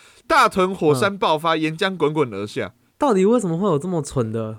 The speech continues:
Speaker 2: 跑马灯？
Speaker 1: 台-
Speaker 2: 是有人在冲康吗？
Speaker 1: 越来越多了。中共备战频繁，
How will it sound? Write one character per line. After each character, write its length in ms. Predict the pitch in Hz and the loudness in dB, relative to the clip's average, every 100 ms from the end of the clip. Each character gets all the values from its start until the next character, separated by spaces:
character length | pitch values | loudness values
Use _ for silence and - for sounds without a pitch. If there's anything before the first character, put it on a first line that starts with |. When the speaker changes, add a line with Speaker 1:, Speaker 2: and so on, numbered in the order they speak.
| - | -12
Speaker 2:
跑 180 | - 175 | -4 -4
马 160 | 123 | -4
灯？ 180 | 107 107 | -6 -8
Speaker 1:
台- 20 | 113 | -6
Speaker 2:
是 100 | 196 | 0
有 100 | 160 | 2
人 180 | - 120 | 0 -2
在 100 | 135 | -2
冲 220 | 156 127 | -2 -4
康 160 | 113 107 | -4 -4
吗？ 40 | |
Speaker 1:
越 80 | 262 | 0
来 120 | 220 | 2
越 160 | 196 208 | 2 2
多 180 | 180 185 | 4 2
了。 160 | 156 117 | 2 0
中 340 | - 254 277 | -4 -4 -2
共 240 | 262 226 185 | 0 0 -2
备 260 | - 226 | 0 0
战 220 | 190 208 175 | 0 -2 -2
频 200 | 147 147 | -4 -2
繁， 300 | 131 120 | -2 -2